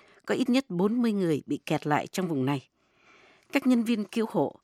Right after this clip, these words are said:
hôm thứ Sáu cũng cấp tốc giải cứu hàng trăm cư dân bị kẹt ở thành phố Jozo, cũng nằm ở hướng Bắc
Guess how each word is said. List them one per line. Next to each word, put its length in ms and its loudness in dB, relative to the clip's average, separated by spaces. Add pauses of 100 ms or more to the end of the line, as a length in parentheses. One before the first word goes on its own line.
(120)
hôm 180 0
thứ 120 0
Sáu 280 0
cũng 220 -8
cấp 220 -2
tốc 200 0
giải 280 0
cứu 220 2
hàng 300 0
trăm 200 2
cư 180 -2
dân 280 0 (320)
bị 140 2 (100)
kẹt 160 2
ở 180 -8
thành 200 0
phố 240 0
Jozo, 560 0 (380)
cũng 220 -2
nằm 220 2
ở 160 0
hướng 220 2
Bắc 140 0